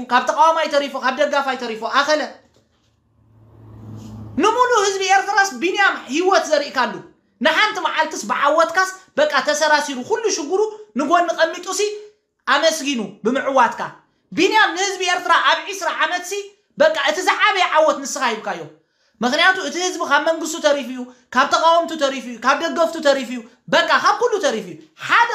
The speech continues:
ወዱ ንስኻ ህይወት ሂብካዮ ነቲ ህዝቢ። ቢንያም ብሓቂ ክብሪ ግባእካ እዩ። ነዚ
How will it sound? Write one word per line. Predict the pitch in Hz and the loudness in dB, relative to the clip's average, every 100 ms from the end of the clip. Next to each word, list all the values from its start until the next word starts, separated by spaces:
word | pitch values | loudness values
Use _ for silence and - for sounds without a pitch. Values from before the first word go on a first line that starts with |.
| 339 | -2
ወዱ | 359 359 | -4 -6
ንስኻ | 320 311 370 392 | -10 -8 -2 -2
ህይወት | 311 311 277 | 0 -2 -2
ሂብካዮ | 247 233 | -2 -4
ነቲ | 208 196 | -4 -6
ህዝቢ። | 175 156 147 - _ _ _ _ _ 190 | -10 -10 -14 -18 _ _ _ _ _ 0
ቢንያም | 330 440 392 | 2 4 2
ብሓቂ | 349 392 381 | 2 0 -2
ክብሪ | 349 320 | -8 -6
ግባእካ | 254 233 226 208 | -6 -4 -4 -4
እዩ። | 156 - _ _ _ _ _ _ _ - | -10 -14 _ _ _ _ _ _ _ 0
ነዚ | 269 | 2